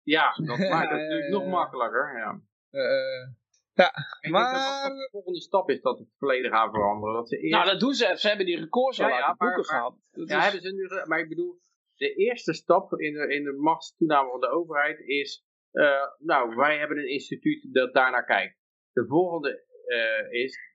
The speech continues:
Speaker 1: Ja, die gaat voorspellingen doen. En de volgende stap is pas de temperatuurdatabase aanpassen. Dat is al gebeurd. Zover
Speaker 3: Ja.
Speaker 1: zijn we. Maar,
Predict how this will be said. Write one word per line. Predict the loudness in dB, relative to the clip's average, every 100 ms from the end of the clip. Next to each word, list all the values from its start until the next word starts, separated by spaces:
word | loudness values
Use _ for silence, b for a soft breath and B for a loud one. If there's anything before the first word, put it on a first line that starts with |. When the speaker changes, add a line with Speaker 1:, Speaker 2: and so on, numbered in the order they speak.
| _
Speaker 1:
Ja, | -2
die | 0
gaat | 2 2 2
voorspellingen | -2 4 4 4 0 -4 -8 -16 _
doen. | -6 -2 0 -2 -6 -8
En | -2
de | 0 2
volgende | 2 2 0
stap | 2 2 2
is | 0
pas | 0 0
de | 0
temperatuurdatabase | 0 -2 -2 -4 2 4 2 2 -2 -2 0
aanpassen. | 0 0 -2 -2
Dat | -2
is | 0
al | 2 2
gebeurd. | 2 2 2 0 _
Zover | -12 -4 -2
Speaker 3:
Ja. | 0
Speaker 1:
zijn | 0 -2
we. | -6 _ _
Maar, | -2 -2 -6